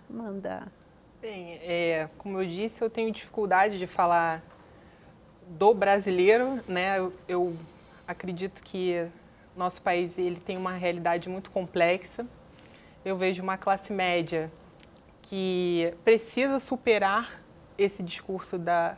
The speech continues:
Speaker 2: da moralidade e partir pra uma discussão de desenvolvimento político, social, né? Superadas as crises institucionais, e acredito que o ambiente democrático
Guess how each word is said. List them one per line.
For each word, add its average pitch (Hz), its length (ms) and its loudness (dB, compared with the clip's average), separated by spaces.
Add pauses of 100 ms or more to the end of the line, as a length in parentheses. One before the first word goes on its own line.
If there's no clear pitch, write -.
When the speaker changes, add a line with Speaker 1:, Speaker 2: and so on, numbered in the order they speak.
Speaker 2:
da 180 160 6
moralidade 180 960 2 (340)
e 208 120 -4
partir 226 680 -2
pra 226 160 4
uma 240 160 0
discussão 233 680 -2
de 247 100 -4
desenvolvimento 240 960 -2 (380)
político, 208 520 -2
social, 180 760 0 (500)
né? 180 300 -8 (420)
Superadas 262 760 4
as 226 160 4
crises 185 400 -2
institucionais, 180 1160 -2 (1080)
e 160 420 -4
acredito 180 600 -2
que 160 440 -2 (360)
o 196 160 4
ambiente 190 400 0
democrático 190 960 2